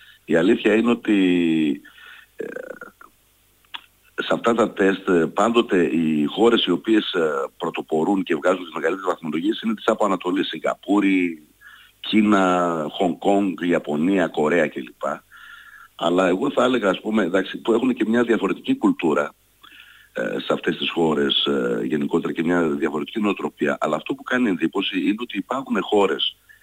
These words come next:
της Ευρώπης, οι οποίες δεν είναι και οι πρώτες, οι οποίες, ε, εννοώ δηλαδή από άποψη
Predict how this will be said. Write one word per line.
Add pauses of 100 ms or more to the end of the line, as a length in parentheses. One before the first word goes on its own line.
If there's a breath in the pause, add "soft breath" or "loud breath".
(320 soft breath)
της
Ευρώπης,
οι
οποίες
δεν
είναι
και
οι
πρώτες, (440 loud breath)
οι
οποίες,
ε,
εννοώ
δηλαδή
από
άποψη